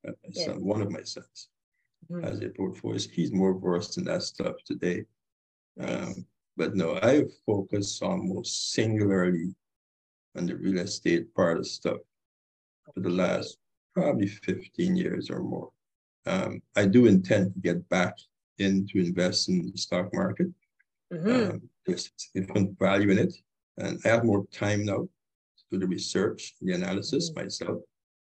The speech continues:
Speaker 1: Um, so yes, I do intend to do that.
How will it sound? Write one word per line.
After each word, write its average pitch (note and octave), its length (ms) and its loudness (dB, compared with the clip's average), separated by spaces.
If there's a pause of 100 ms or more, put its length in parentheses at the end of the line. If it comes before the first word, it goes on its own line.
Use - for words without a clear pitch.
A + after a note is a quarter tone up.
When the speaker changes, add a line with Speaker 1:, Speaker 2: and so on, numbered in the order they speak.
(400)
Speaker 1:
Um, - 360 -10
so - 160 -10
yes, F#2 300 -4
I - 80 -6
do - 280 -10 (260)
intend G#2+ 300 -8
to - 100 -18
do F2 140 -4
that. F2 220 -8